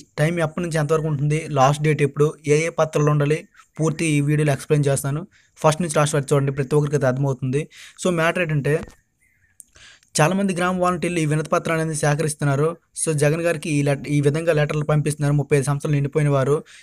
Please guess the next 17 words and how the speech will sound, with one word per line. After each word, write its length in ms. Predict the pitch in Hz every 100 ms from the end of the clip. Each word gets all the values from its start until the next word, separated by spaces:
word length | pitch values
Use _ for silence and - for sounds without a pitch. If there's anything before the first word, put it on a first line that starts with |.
| -
So 40 | 175
ఆ 80 | 165
మ్యాటర్ 360 | 147 151 160
ఏంటంటే, 460 | 160 143 135 151 190 - - _ _ _
"ఆంధ్రప్రదేశ్ 540 | 143 170 175 175 180 - -
రాష్ట్ర 280 | 143 151 185
ముఖ్యమంత్రి 640 | 160 151 160 156 139 147 - _ _ _ _ -
మా 200 | 147 156
జగనన్న 520 | 147 143 143 165 165
సీఎం 280 | 156 156 151
అయ్యారు, 440 | 143 139 135 139 - _ -
మాకు 280 | 147 156 160
ఉద్యోగులు 420 | 143 165 160 147
వచ్చాయి 380 | 139 151 143 143
అని 140 | 151 156
సంతోషంలో 480 | 156 151 160 170 151
ఉన్నాము. 360 | 143 135 120